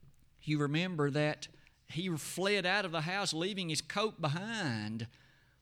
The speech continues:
But Potiphar's wife told a lie about Joseph.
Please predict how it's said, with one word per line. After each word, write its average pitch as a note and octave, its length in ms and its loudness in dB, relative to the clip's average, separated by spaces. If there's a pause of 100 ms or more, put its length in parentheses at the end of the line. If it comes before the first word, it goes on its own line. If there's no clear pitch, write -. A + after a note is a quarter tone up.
(840)
But C3+ 200 -6
Potiphar's D3 460 -4
wife D3+ 360 0
told C#3+ 280 2
a D#3+ 40 2
lie D3+ 360 0
about A#2 260 -4
Joseph. A2+ 720 -4